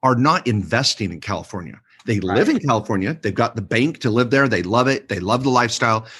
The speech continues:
Speaker 1: They're ingrained in it with their community and their family. They're stuck. I get it. But they're investing outside of California. So here's the way that literally the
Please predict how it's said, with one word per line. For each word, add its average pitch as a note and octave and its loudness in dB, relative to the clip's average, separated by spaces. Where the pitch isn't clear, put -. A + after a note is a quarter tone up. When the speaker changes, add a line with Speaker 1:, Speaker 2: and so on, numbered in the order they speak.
Speaker 1:
They're A2+ 4
ingrained A2+ 2
in C3+ 4
it C3 -2
with A2 -4
their G#2 -6
community A#2 0
and G#2 0
their F#2+ -2
family. A#2 0
They're G#2 -6
stuck. - -6
I A#2 -2
get G2+ -4
it. - -16
But C3 0
they're G#3 2
investing D3 0
outside A2 0
of G2+ -10
California. F2+ -10
So - -4
here's F#3+ 0
the G3+ 0
way C3 2
that - -6
literally A2+ -2
the A2+ 2